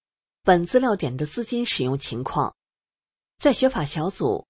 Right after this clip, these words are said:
我经常亲眼看见 C 同修给做资料的 D 同修钱，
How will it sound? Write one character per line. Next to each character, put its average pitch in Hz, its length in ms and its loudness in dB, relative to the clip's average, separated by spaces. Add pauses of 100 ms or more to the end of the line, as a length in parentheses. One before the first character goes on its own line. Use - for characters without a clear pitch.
(240)
我 190 140 8
经 285 220 -2
常 151 240 -4
亲 262 220 -4
眼 131 100 -2
看 160 240 -6
见 143 180 -2
C 226 200 -4
同 139 240 -6
修 147 400 0
给 147 120 2
做 160 160 -2
资 196 140 -4
料 196 160 -2
的 143 140 -4
D 233 180 0
同 131 180 -8
修 143 220 -4
钱， 110 400 -8